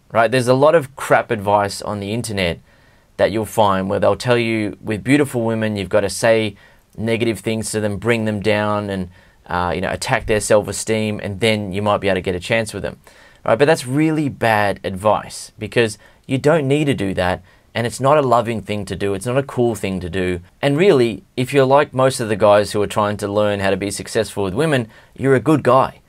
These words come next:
And you don't want to be a dick. You don't want to be an asshole. You just want to be a cool, good, loving guy and hook up with a beautiful woman or many beautiful women, you know, whatever it is for you. All right, so what I'm gonna do now is I'm gonna give you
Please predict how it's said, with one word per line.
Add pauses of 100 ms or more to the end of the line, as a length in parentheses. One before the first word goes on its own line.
(440)
And
you
don't
want
to
be
a
dick.
You
don't
want
to
be
an
asshole. (180)
You
just
want
to
be
a
cool,
good, (340)
loving
guy
and (180)
hook
up
with
a
beautiful
woman (300)
or (360)
many
beautiful
women, (220)
you
know,
whatever
it
is
for
you. (520)
All
right,
so
what
I'm
gonna
do
now
is
I'm
gonna
give
you